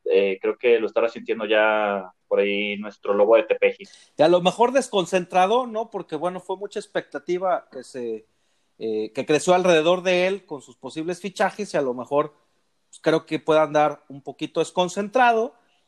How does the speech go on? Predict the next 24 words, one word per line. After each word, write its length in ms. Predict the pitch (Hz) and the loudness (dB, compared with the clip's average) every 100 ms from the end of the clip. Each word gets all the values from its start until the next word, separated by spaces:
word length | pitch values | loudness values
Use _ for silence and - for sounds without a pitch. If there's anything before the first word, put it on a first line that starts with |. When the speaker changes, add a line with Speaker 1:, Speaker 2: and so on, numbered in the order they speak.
| _ _ | _ _
Speaker 2:
Y 600 | 165 190 208 214 - - | -6 -4 -4 -4 -4 -4
Speaker 1:
Y, 80 | 139 | -2
y 20 | |
la 140 | 131 127 | -2 2
presión, 600 | 123 - 151 196 135 120 | 2 2 2 0 -4 -12
la 120 | - 117 | -4 -2
presión 280 | 123 139 | -2 -2
de, 80 | 170 | -4
de, 200 | - 151 135 | 0 0 2
de, 340 | 135 127 120 120 | 4 4 4 0
de 120 | 120 | 0
que 80 | 127 | 2
ya 60 | |
lo 60 | 135 | 2
están 180 | 170 165 | 2 2
llamando 300 | 156 160 165 | 2 4 4
el, 80 | |
el 160 | 139 131 | 2 0
nuevo 500 | 139 143 165 160 147 | 0 4 6 6 2
líder. 340 | 135 151 120 - _ _ _ _ _ | 0 -4 -4 -6 _ _ _ _ _
Speaker 2:
Tienes 380 | 160 165 175 180 | 0 2 0 0
razón. 400 | 165 - 180 185 | 0 2 -2 -2
Speaker 1:
El 60 | 110 | -8
nuevo, 280 | 120 127 | -8 -8